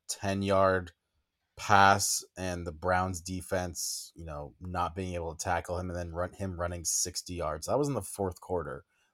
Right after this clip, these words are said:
Like, he had one catch for, I think it was, like, two yards going into the fourth quarter, and then him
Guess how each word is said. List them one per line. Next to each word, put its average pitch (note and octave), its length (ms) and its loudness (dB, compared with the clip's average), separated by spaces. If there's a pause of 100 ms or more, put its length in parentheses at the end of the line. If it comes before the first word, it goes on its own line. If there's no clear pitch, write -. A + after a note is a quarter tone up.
Like, F#2 180 -4
he D3 180 0
had B2 260 6
one G2+ 400 0
catch G#2 340 0
for, F#2 340 -4
I E2+ 40 -10
think G2+ 240 -8
it A#2 40 -10
was, G2+ 120 -6
like, F2 180 -8
two - 200 -8
yards F#2 640 2 (580)
going G2+ 240 0
into G#2 300 -4
the G2 100 -2
fourth F#2+ 320 -2
quarter, E2+ 540 -4 (520)
and F#2+ 160 -2
then F#2+ 180 -2
him F2 520 -4